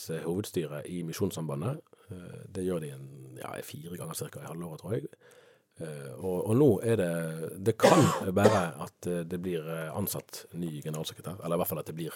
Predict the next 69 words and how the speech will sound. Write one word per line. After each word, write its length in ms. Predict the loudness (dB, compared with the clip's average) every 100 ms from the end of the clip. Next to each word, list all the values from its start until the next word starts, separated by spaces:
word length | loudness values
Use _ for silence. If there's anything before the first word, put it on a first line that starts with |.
| -10
eh, 280 | -14 -12 -14 -10
kalt 300 | -4 -2 -2 -2
da. 140 | -2
Vi 100 | -2
får 160 | -4 -4
jo 80 | -2
se, 140 | -4
eh, 280 | -6 -10 -14
hvem 200 | -10 -8
det 140 | -6 -6
blir, 140 | -6 -6
og, 100 | -6
og, 380 | -6 -6 -8 -4
og 60 |
dermed 260 | -2 0 0
også 160 | -2 -4
vil, 120 | -6
det 100 | -4
vil, 140 | -4 -4
hvem 200 | -4 -4
det 80 | -4
blir, 120 | -2
vil 100 | -2
jo 80 | -2
ha 60 |
noe 80 | -2
å 20 | -2
si 100 | -4
for 120 | -4
hvor 220 | -2 -2
fort 180 | -2 -12 -18 -20 -20 -10 -4
vedkommende 340 | -4 -4 -6
kan 140 | -4
tiltre. 400 | 4 4 6 4 4 -8 -16 -2
Men 100 | 2
det 80 | 6
er 140 | 6 6
et 80 | 2
utvalg 320 | 4 6 4
som 160 | -2 -2
har, 160 | -2 -2
eh, 220 | -4 -6
arbeidet, 400 | -4 -2 -2 -4
og, 220 | -2 -2 -2
og 80 | -4
hvis 80 | -4
den 160 | -2 -4
innstillingen 340 | -4 -6 -6
blir 140 | 2
klar, 140 | 6 6
så 80 | 4
kan 140 | 0 0
det 60 | 0
få, 80 | -2
og 80 | 2
det 80 | 6
var 120 | 6
jo 60 | 6
egentlig 240 | 4 0 -2 -4
et 80 | -2
håp 160 | -2
om 80 | -2 -10
å 60 | -12 _ -10
ansette 320 | -10 -8 -6
før 160 | 0 6
jul, 160 | 8
det 140 | 6 2
ble 80 | 0
ikke. 220 | 0 0